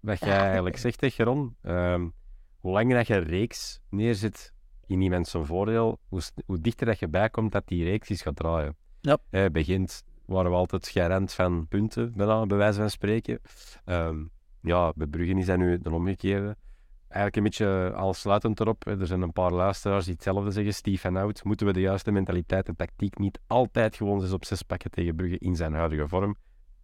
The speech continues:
Speaker 1: Ja. Stijn van den Einde, vast luisteraar,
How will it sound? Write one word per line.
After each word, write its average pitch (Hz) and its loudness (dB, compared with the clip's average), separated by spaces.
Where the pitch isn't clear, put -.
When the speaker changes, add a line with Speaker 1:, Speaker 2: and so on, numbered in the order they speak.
Speaker 1:
Ja. 85 2
Stijn 131 2
van 117 6
den 107 4
Einde, 120 4
vast 104 -2
luisteraar, 113 0